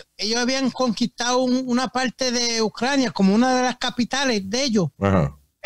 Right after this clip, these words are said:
Speaker 1: Y ahora Ucrania le, le tiró con unos cohetes especiales o algo que tenían ellos. Y ahora reconquistaron ellos el, el terreno que le había quitado Rusia.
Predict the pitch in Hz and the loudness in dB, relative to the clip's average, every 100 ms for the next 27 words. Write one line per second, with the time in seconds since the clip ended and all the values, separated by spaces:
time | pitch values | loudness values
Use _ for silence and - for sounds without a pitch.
0 | 208 202 196 220 247 240 233 208 233 240 | -4 -2 -2 0 -2 -2 -2 -2 0 2
1 | 240 240 233 226 233 226 208 220 220 240 | 2 2 0 0 0 -4 0 0 2 2
2 | 226 233 233 233 240 - 240 233 247 208 | 0 -2 2 2 0 0 0 0 -4 -4
3 | 240 190 240 247 247 240 240 233 240 196 | -4 -2 -2 -2 0 0 0 0 -2 0
4 | 240 247 247 302 247 180 - _ _ 185 | 0 2 2 2 2 0 -4 _ _ -2
5 | 208 240 233 247 240 208 226 - 233 240 | 0 2 2 2 2 2 2 0 2 2
6 | 247 240 233 208 226 202 214 220 233 226 | 4 2 2 0 -4 0 0 2 2 2
7 | 233 226 226 - 240 226 214 269 240 156 | 0 2 0 -2 -2 2 2 2 0 -4